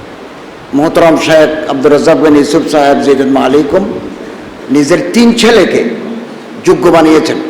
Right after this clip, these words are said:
মদিনা ইউনিভার্সিটি থেকে, লন্ডন ইউনিভার্সিটি থেকে, দারুল উলুম দেওবন্দ থেকে, তারপরে আব্দুর রহমান ভাই মিশর থেকে, আব্দুর রহিম ভাই এখন, আহ,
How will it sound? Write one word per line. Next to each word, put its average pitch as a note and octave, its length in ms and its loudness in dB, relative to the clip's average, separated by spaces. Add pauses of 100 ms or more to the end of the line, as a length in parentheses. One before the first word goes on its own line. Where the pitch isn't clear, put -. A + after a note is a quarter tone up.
(1400)
মদিনা D#3 240 2
ইউনিভার্সিটি D#3+ 480 4
থেকে, D#3 400 4
লন্ডন D#3 380 4
ইউনিভার্সিটি D3+ 480 2
থেকে, D3 300 2
দারুল D3 340 0
উলুম D3+ 160 2
দেওবন্দ D3+ 420 2
থেকে, D3 520 0 (2500)
তারপরে C#3 640 4 (180)
আব্দুর B2+ 240 0
রহমান D3 420 2
ভাই C#3 240 4 (1200)
মিশর D#3+ 320 0 (120)
থেকে, C#3+ 480 2 (420)
আব্দুর C3+ 300 0
রহিম D3+ 260 2 (460)
ভাই C#3 320 2 (380)
এখন, C3 520 0
আহ, B2 420 0